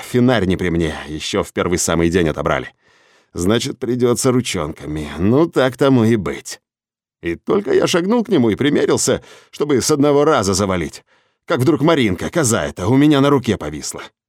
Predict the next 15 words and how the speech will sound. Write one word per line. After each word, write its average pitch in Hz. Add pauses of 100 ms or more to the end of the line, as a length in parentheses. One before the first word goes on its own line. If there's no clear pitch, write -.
(560)
«Не 247
смей!» 226 (240)
кричит. 101 (140)
«Бить 165
его!» 131 (640)
Смех 95
и 87
грех. 82 (460)
Какое 202
там 220
бить? 175
Я 117
его 156
кончать 208
собрался. 85